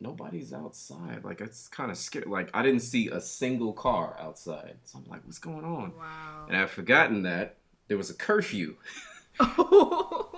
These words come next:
Speaker 2: <laughs>
Speaker 1: And they were, <laughs> they were fining people for being outside.
Speaker 2: Wow.
Speaker 1: I ran back so back, I ran so quick into that house, it wasn't even funny.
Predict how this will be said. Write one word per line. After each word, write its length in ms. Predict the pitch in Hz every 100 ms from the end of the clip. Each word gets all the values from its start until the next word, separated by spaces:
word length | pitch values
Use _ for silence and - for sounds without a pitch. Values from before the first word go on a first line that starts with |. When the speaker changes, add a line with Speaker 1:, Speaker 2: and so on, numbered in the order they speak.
| 415
Speaker 2:
<laughs> 260 | - 466
Speaker 1:
And 280 | 107 107 90
they 320 | 110 127 127
were, 240 | 120 117 113 - - 294 -
<laughs> 400 | - - - -
they 100 | 247
were 140 | 110
fining 500 | - - 190 220 143
people 380 | 113 123 90 92
for 160 | - 98
being 300 | 117 113 110
outside. 680 | 101 - 170 185 92 82 - _ _ -
Speaker 2:
Wow. 380 | 175 160 160 156
Speaker 1:
I 120 | - 127
ran 420 | 127 139 139 127
back 200 | 143 135
so 200 | - 143
back, 280 | 139 139 -
I 60 |
ran 280 | 139 151 147
so 160 | 147 147
quick 340 | - 175 165
into 160 | 156 160
that 160 | 156 156
house, 320 | 160 160 160
it 80 | 151
wasn't 160 | 151
even 140 | 147 139
funny. 280 | - 302